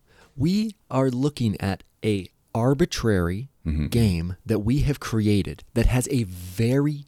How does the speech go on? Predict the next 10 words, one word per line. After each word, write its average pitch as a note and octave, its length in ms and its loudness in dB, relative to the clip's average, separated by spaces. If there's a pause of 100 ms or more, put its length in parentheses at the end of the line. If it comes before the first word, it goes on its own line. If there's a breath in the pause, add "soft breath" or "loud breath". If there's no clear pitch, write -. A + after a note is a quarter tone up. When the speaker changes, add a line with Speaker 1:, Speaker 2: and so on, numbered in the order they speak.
Speaker 1:
very G#2+ 600 -2
strict - 840 0 (200)
set - 500 0 (140)
of G#2 240 -2
boundaries, F2+ 680 -6
of F#2 180 -4
l-, F2 100 -14 (260)
rules, - 440 -4 (600)
right? G#2 160 -4
Like A2 200 -2